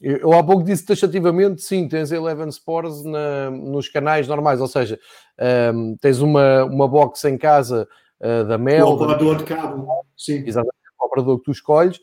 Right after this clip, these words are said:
Speaker 1: e depois tens a hipótese de ir lá ao canal de Eleven
Speaker 2: Uhum.
Speaker 1: e ativar. Mas,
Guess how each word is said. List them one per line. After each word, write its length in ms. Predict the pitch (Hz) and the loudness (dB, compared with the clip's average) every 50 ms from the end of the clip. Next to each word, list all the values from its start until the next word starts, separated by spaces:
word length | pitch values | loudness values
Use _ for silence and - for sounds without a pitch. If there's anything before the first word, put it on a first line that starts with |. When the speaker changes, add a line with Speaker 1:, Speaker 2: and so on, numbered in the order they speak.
| _ _ _ _ - | _ _ _ _ -6
Speaker 1:
e 80 | 135 | -6
depois 220 | 127 - 160 151 - | -2 -2 -2 0 0
tens 200 | 170 160 151 151 | -2 -2 0 0
a 60 | 170 | -2
hipótese 560 | 165 139 - 160 165 170 165 - - - 151 | -2 -2 -2 0 0 0 -2 -4 -10 -10 -6
de 80 | 147 165 | -4 -4
ir 100 | 160 147 | -2 -2
lá 380 | 147 151 156 156 156 156 - | 0 2 4 4 4 2 2
ao 340 | - 151 147 143 139 135 131 | 0 0 2 2 0 -2 -4
canal 320 | - - 147 147 151 147 | -4 -4 0 2 2 2
de 80 | 139 147 | 2 2
Eleven 420 | 147 143 151 156 165 156 160 160 | 2 2 2 2 2 0 -2 -4
Speaker 2:
Uhum. 100 | 156 143 | -4 -6
Speaker 1:
e 400 | 151 - - - _ _ _ _ | -8 -10 -14 -20 _ _ _ _
ativar. 180 | 131 113 107 - _ _ _ _ _ | 0 0 0 -2 _ _ _ _ _
Mas, 680 | 165 170 175 180 180 180 180 196 226 262 254 - - | -4 2 4 6 8 8 8 6 6 4 0 -6 -16